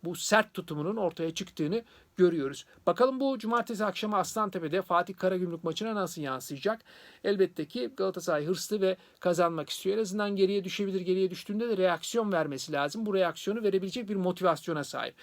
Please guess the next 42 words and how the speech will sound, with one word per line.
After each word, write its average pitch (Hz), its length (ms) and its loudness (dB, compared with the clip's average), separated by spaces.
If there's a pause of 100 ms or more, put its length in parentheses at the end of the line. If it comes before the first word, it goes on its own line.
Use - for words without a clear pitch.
(280)
Gelelim 190 300 4
işin 220 200 -4
teknik 190 360 -6
kısmına 170 340 -4
ve 180 160 2 (260)
oyuncuların 160 440 0
son 180 300 -2
durumuna. 131 340 -4 (280)
Heno 208 220 0
Onyekuru'nun 214 480 0
annesi 196 380 0
vefat 175 360 0
etti. 170 240 -12
Çok - 220 -6
büyük 175 160 -8
bir 160 140 -2
acı. 165 260 -2 (760)
Elbette 190 400 2
ki 175 280 -4
insanın 170 380 -6
eşi, 160 320 -4
dostu, 165 520 -4
kardeşi 160 440 -2
oluyor 160 280 0
ama 170 340 -4 (120)
bir 185 100 -8
tek 170 260 -6
annesi, 156 400 -6
babası 151 360 -4
oluyor. 156 260 -4
O 160 60 -4
bakımdan 175 360 -4
Henry 170 280 -6
Onyekuru'yu 170 720 -4
çok 180 240 -6
iyi 170 120 0
anlıyorum 160 440 -4
ve 160 140 0 (260)
acısını 160 400 -4
paylaşıyorum. 151 560 -2
Başsağlığı 147 540 -2
diliyorum. 147 420 -4